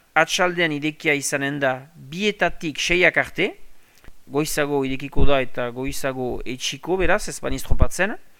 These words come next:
eta larun batetan, goizian irekia izanen da bederatzi honetatik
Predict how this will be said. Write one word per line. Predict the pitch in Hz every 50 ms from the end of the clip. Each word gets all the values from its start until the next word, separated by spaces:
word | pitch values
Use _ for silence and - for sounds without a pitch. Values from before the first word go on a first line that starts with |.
| - - - - - - - - - -
eta | - 127 - 139 139
larun | 151 165 175 170
batetan, | 147 135 - - 123 - 139 147 170 202 - - - -
goizian | 135 139 156 175 165 - - 180 156 143
irekia | 139 139 147 139 - 151
izanen | 139 131 - - 135 139 139 139
da | 135 127 123 120
bederatzi | 127 143 151 165 156 156 151 - - - 156 156
honetatik | 147 139 143 135 - - 139 - - 135 127 - _ -